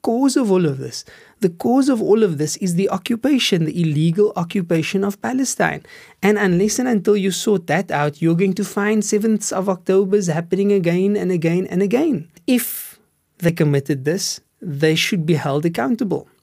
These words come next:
So we don't give blanket support for whatever truly happened on that day,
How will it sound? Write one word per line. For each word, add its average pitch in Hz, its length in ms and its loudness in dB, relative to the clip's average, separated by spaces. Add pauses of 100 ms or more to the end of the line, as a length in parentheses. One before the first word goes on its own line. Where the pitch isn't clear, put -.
(260)
So - 140 2
we 208 120 2
don't 214 340 0
give 175 200 -2
blanket 151 440 -2
support 156 580 -4 (320)
for 151 600 2
whatever 165 500 0
truly 170 400 0
happened 147 420 -2
on 139 220 -2
that 135 200 -4
day, 127 300 -6